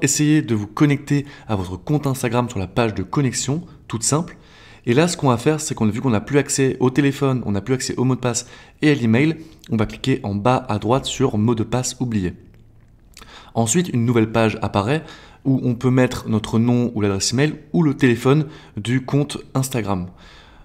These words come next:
Comme je vous l'ai dit, on n'y a pas accès non plus, donc ce qu'on va faire, c'est qu'on va faire qu'on ne,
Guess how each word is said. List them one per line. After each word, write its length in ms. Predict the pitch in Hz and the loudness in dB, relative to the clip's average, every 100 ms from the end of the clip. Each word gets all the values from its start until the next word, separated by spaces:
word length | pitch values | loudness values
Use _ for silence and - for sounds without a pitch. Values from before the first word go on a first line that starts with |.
| - - | -12 0
Comme 180 | 151 | 2
je 40 | 120 | 4
vous 60 | |
l'ai 60 | 117 | 0
dit, 320 | 110 135 143 - | 2 0 0 0
on 100 | 113 | 0
n'y 120 | 104 | 0
a 60 | |
pas 100 | 101 | 2
accès 240 | 123 117 117 | 0 0 0
non 140 | 107 | 0
plus, 200 | 98 147 | 2 2
donc 200 | 147 101 | 2 0
ce 40 | - | -2
qu'on 120 | 160 | 0
va 100 | 123 | 0
faire, 320 | 110 131 147 - - - | 2 -2 -2 -10 -20 -12
c'est 200 | - 120 | -6 0
qu'on 140 | 110 | 2
va 100 | 101 | 0
faire 400 | - 120 131 - - | 0 0 -2 -8 -10
qu'on 180 | 117 117 | -4 0
ne, 320 | 113 120 | 0 -2